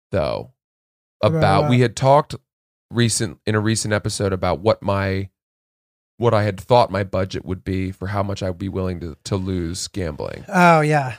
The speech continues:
Speaker 1: And I have to revise that.
Speaker 2: You said two thousand.
Speaker 1: I had said two thousand.
Speaker 2: Too high?
Speaker 1: Way too high.
Speaker 2: Yeah.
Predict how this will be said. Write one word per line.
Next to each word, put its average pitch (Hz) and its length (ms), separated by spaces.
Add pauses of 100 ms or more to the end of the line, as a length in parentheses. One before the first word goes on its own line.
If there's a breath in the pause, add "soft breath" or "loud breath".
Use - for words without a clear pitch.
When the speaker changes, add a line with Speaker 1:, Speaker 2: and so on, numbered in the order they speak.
(120)
Speaker 1:
And 110 120
I 107 100
have 101 200
to 107 80
revise 92 640
that. 175 100
Speaker 2:
You 165 60
said 190 200
two 185 220
thousand. 143 560
Speaker 1:
I 107 120
had 120 180
said 131 320
two 104 180
thousand. 82 580 (1000)
Speaker 2:
Too 160 200
high? 151 360 (300)
Speaker 1:
Way 110 280
too - 200
high. - 280
Speaker 2:
Yeah. 135 260